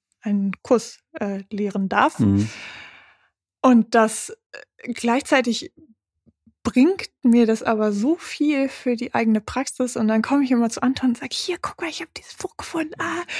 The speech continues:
Speaker 1: guck mal, und das gab's schon damals.“ <laughs> Und so, und, ähm,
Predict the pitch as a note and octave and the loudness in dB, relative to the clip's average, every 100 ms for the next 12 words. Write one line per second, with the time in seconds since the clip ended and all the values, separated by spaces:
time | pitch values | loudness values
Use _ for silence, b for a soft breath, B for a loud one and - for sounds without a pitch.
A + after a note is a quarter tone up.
0 | B - - - F4 F4+ D4+ E4 D#4 - | B -4 -4 -2 0 2 4 2 0 -4
1 | - - - D#4+ C#4+ F4 F#4+ G4 G#4 G4+ | -2 -2 0 0 2 2 0 0 2 2
2 | - - F4 - G4+ - - B B B | 2 2 2 4 2 2 -10 B B B
3 | B F4+ - C#4 C4 C4+ C#4 C#4 - A#3+ | B -2 4 4 6 6 6 4 4 2
4 | A#3 A3+ - A#3 A3+ A3 A3 A3 A3 | 2 -2 -4 0 2 4 4 4 4